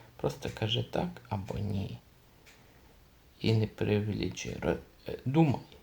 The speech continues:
другими словами, що ти обіцяєш і можеш ли ти це виконати. І розумій, що не все під твоєю владою чи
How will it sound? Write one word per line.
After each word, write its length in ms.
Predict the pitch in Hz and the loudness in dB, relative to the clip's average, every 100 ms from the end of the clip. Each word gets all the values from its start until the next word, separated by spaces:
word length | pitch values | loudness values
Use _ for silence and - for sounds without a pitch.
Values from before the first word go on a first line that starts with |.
| - - - - - | -20 -20 -20 -20 -12
другими 400 | - 110 101 - | -2 -2 0 -4
словами, 680 | - - 64 73 90 - 113 - - - - - | -8 -8 -6 -2 -2 -2 -6 -8 -18 -20 -20 -20
що 400 | - - - - - - - - - | -18 -6 -4 -4 -10 -18 -20 -20 -10
ти 180 | - - | -6 -6
обіцяєш 1000 | - - - - - - - - - - | -4 -6 -6 -6 -8 -8 -10 -10 -10 -6
і 20 | |
можеш 400 | 87 95 - - | -4 -2 -4 -6
ли 140 | - - | -6 -8
ти 120 | - - | -8 -8
це 140 | - 107 | -6 -6
виконати. 680 | - - - 104 - - - - - - - - - | -8 -14 -10 -10 -10 -14 -14 -16 -20 -20 -20 -14 -6
І 80 | |
розумій, 640 | - 110 113 113 117 123 123 | 2 2 4 4 4 4 2
що 300 | 123 - 113 117 - - - - - - - - - - - - | -2 -6 -6 -6 -10 -20 -20 -20 -20 -20 -20 -20 -20 -20 -4 6
не 120 | 104 | 6
все 440 | 104 - 101 101 - | 6 2 2 0 -4
під 180 | - - | -8 -8
твоєю 520 | - 98 90 95 98 117 | -6 -2 0 0 0 -2
владою 360 | - 104 - - - | -2 -2 -2 -10 -10
чи 220 | 110 107 | -6 -6